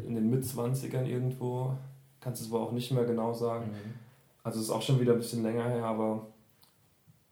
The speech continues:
Speaker 1: ich glaub, ich hab jetzt im Moment viel Zeit zum Lesen und da werd ich da mal noch mal reingucken. Da sind auch viele coole Bilder drin, hab, Bilder hab ich mir schon angeguckt. Nur die Backstories und die Texte dazu muss ich mir mal noch so durchlesen ein bisschen.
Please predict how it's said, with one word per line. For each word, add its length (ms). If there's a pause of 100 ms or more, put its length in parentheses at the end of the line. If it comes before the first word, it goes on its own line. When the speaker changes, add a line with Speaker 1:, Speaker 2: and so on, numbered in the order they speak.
(220)
Speaker 1:
ich 120
glaub, 180
ich 80
hab 140
jetzt 140
im 60
Moment 240
viel 180
Zeit 280
zum 120
Lesen 300
und 220
da 240
werd 140
ich 100
da 120
mal 140
noch 100
mal 140
reingucken. 300
Da 80
sind 100
auch 140
viele 160
coole 240
Bilder 260
drin, 260
hab, 160
Bilder 200
hab 80
ich 80
mir 60
schon 120
angeguckt. 460 (1040)
Nur 280
die 400 (320)
Backstories 640
und 100
die 100
Texte 380
dazu 300
muss 180
ich 80
mir 60
mal 160
noch 160
so 120
durchlesen 640
ein 40
bisschen. 500